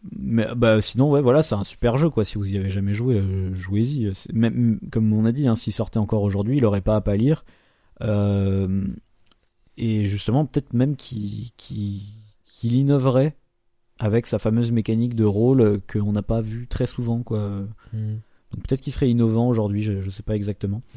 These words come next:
Speaker 2: En tout cas, euh, il y a des chances qu'il soit innovant si jamais il avait pas existé.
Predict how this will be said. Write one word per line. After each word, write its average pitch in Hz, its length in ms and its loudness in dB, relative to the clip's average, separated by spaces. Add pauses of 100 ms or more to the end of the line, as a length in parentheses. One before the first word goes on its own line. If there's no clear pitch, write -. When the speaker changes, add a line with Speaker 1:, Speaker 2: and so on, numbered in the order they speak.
Speaker 2:
En 120 140 -2
tout 131 120 -4
cas, 143 220 2
euh, 110 360 4
il 110 60 2
y - 20 4
a 113 60 4
des 117 100 2
chances 131 180 -2
qu'il 127 120 -6
soit 113 200 -4
innovant 117 280 0
si - 160 -6
jamais 123 200 -2
il 120 60 0
avait 107 120 2
pas 117 100 -4
existé. 110 460 -4